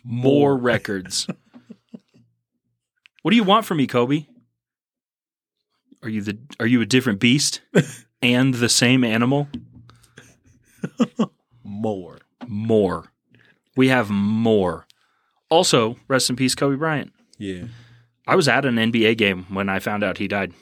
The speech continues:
Speaker 2: Ooh.
Speaker 1: Yeah, I was at a, a Nuggets-Rockets game.
Speaker 2: Wow.
Speaker 1: And, uh, that was a, it was a weird feeling being at a game
Speaker 2: Yeah.
Speaker 1: when everybody found, like, literally they were doing warm-ups,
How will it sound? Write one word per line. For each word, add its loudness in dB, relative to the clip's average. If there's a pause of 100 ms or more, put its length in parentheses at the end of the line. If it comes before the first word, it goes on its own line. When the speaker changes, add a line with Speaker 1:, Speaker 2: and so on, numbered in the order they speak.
(240)
Speaker 2:
Ooh. -14
Speaker 1:
Yeah, 2
I 4
was 2
at 4
a, 4
a -4
Nuggets-Rockets 0
game. -4 (300)
Speaker 2:
Wow. -20 (680)
Speaker 1:
And, -4
uh, -2 (440)
that 2
was 4
a, 2 (120)
it -2
was 2
a 2
weird 0
feeling 0
being 2 (120)
at -2
a -4
game -2 (160)
Speaker 2:
Yeah. -2
Speaker 1:
when 2
everybody -2
found, -8
like, 0 (440)
literally 4
they 2
were 0
doing 0
warm-ups, -2